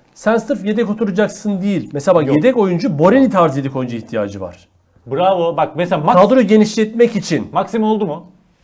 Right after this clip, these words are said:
Speaker 1: Maxim olmadı, hayır.
Speaker 2: Ya, Maxim olmadı.
Speaker 1: Olmadı, olmadı.
Speaker 2: Ya, biz bir tane yaratıcı oyuncuya ihtiyacım var.
Speaker 1: Nokta
Speaker 2: Bir
Speaker 1: atışı bir.
Speaker 2: Bak, bir tane sol öne ihtiyacım var.
Speaker 1: Evet.
Speaker 2: Bir tane stopere ihtiyacın var.
Speaker 1: Redmond
Speaker 2: Çok
Speaker 1: gittiğini
Speaker 2: net.
Speaker 1: farz edersek Gezal'ın dönüşü nasıl olacak bilmiyorum.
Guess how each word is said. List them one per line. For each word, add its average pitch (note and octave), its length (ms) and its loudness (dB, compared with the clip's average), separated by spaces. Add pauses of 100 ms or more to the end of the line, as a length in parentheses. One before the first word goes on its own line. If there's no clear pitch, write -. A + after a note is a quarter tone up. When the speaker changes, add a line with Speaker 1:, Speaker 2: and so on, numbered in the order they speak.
(280)
Speaker 1:
Maxim A#2+ 260 -6
olmadı, D3+ 220 -2
hayır. F#2+ 160 -12
Speaker 2:
Ya, E3 80 -8
Maxim A3 260 -8
olmadı. F3 340 -4
Speaker 1:
Olmadı, F#2 140 -12 (180)
olmadı. - 180 -12
Speaker 2:
Ya, F2 60 -18 (220)
biz G3+ 220 -6
bir A#3+ 100 -4
tane A#3 240 0
yaratıcı G#3+ 400 -2
oyuncuya F#3+ 360 0
ihtiyacım A2 480 -6
var. C3 140 -8 (180)
Speaker 1:
Nokta D#3+ 180 6
Speaker 2:
Bir A3+ 100 -4
Speaker 1:
atışı D#3 300 2
bir. D3 320 -4
Speaker 2:
Bak, D3+ 220 -2
bir G#3 80 -2
tane G#3+ 220 0
sol G#3 240 2
öne F#3 220 -2
ihtiyacım A2+ 480 -2
var. A#2 260 -10 (120)
Speaker 1:
Evet. A2+ 240 -4 (160)
Speaker 2:
Bir G#3 100 -4
tane G3 220 -2
stopere F3+ 440 -4
ihtiyacın A2+ 520 -6
var. G2+ 220 -14 (180)
Speaker 1:
Redmond D3 340 -4
Speaker 2:
Çok C#3+ 300 -10
Speaker 1:
gittiğini D3 200 -4
Speaker 2:
net. C#3+ 60 -8
Speaker 1:
farz C3+ 280 -2
edersek C#3+ 380 -4
Gezal'ın C#3 420 -6
dönüşü C3+ 240 -10
nasıl C#3+ 200 -10
olacak B2+ 220 -10
bilmiyorum. C3 460 -4